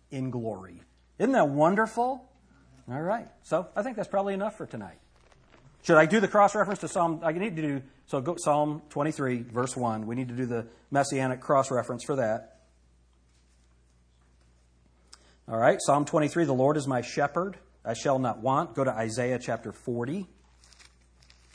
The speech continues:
verse ten.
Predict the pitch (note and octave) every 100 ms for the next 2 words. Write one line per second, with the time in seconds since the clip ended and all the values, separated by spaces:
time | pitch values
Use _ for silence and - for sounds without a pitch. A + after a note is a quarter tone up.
0 | - _ _ _ _ - - - _ -
1 | _ _ _ _ - _ _ - A2+ -
2 | - D3 C#3+ E3+